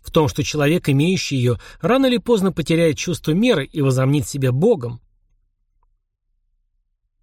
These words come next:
Ларс стоял у выхода из блиндажа, вырытого для укрытия бойцов легиона.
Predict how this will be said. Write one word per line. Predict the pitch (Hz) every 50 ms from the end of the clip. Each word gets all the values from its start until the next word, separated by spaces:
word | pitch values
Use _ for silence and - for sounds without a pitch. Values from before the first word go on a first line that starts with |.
| _ _
Ларс | - 156 160 156 147 139 - -
стоял | - - 143 143 143 135 139 151
у |
выхода | 165 226 247 - 240 208 190 190
из | 175
блиндажа, | 165 165 180 180 170 175 175 156 123 139 139 131
вырытого | 127 139 147 151 - - 143 131
для | 123 131 135
укрытия | 127 - 147 160 165 - - 147
бойцов | 127 131 123 117 - - 135 113 - 131
легиона. | 131 127 131 170 170 147 123 117 123 -